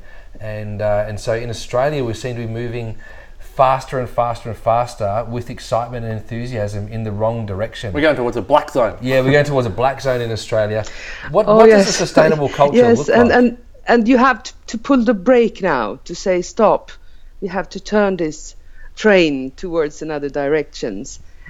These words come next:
Speaker 3: Uh, and I, I also, we have, it's, it's quite an easy measurement to do, actually, how much carbon dioxide, C O two, uh, ton per person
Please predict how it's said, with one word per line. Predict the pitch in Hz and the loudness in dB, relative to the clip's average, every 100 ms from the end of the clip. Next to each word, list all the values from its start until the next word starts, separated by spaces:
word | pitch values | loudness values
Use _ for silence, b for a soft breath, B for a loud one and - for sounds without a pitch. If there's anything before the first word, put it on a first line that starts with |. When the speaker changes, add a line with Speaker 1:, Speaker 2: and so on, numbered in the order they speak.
| - | -6
Speaker 3:
Uh, | - 147 147 - | 0 4 4 2
and | 170 170 | 0 2
I, | 190 185 | 2 4
I | - 196 | 4 4
also, | 202 226 - 175 | 4 4 4 2
we | 156 | 2
have, | 180 226 240 - - | 0 0 0 -4 -10
it's, | 190 - | -10 -8
it's | - 190 - | -6 -8 -4
quite | - 233 233 214 | 4 4 4 4
an | 190 | 6
easy | 208 214 - 175 | 6 4 2 2
measurement | 165 233 247 254 151 117 - - | 6 4 4 0 0 -4 -8 -12
to | 156 | -6
do, | 160 208 160 | 0 4 4
actually, | 120 - - 135 123 B B B | 2 -4 -6 -6 -6 B B B
how | 202 202 | 2 4
much | 185 156 - - | 4 0 -4 -4
carbon | 202 196 190 170 165 156 b b b - | 4 6 6 6 4 2 b b b -2
dioxide, | 180 175 175 - 143 139 - | 2 2 0 -6 -8 -10 -18
C | - - 165 | -10 -2 2
O | 160 | 2
two, | 160 - 180 147 - b b b - | 0 -4 -4 -4 -8 b b b -6
uh, | 151 147 - - - - | 0 0 0 -4 -16 -4
ton | 190 180 156 135 | 2 2 2 -2
per | - 156 | 0 0
person | 156 196 185 - 156 107 101 | 2 2 2 0 -2 -2 -6